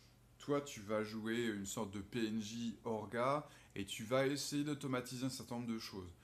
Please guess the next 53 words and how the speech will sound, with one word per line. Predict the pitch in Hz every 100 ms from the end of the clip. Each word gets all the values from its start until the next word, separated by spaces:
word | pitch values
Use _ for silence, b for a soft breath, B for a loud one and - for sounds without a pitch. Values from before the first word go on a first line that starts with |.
| B B -
Par | 110 110
exemple, | 113 110 131 135 131 117
euh, | 104 104 98 95 95 95 95 107
dans | 107 110
les |
murder | 110 117 113 135
parties | 135 - 135
un |
peu | 110 101
classiques, | 113 113 - 147 147
ce | -
qui | 113
prend | - 104
beaucoup | 101 110 131
de | 120
temps | - 139 135 107
en | 101
tant | 107
qu'orga, | 95 117 101 123 147 147 B B -
c'est | - 92
de | 101
gérer | 98 110 113 143 147 107
la | 104
fouille | 101 135 120
de | 113
casier. | 123 113 110 107 87
Généralement, | 78 92 110
il | 113
y |
a | 92
un, | 95 - 117
un |
seul | 113 127 110
orga | 101 104 120
qui | 110
s'occupe | 90 95 - 107
de |
tout | 92 -
ça, | 104 113
enfin, | 113 90 85
c'est, | - -
c'est, | - - B B B -
c'est | 82
un |
délire. | 95 127 113 113 151 B B B -
Et | 101
j'ai | 101
trouvé | 196
une | 156
petite | 151 160
solution | 165 127 - 175
qui | -
marche | 101 101 95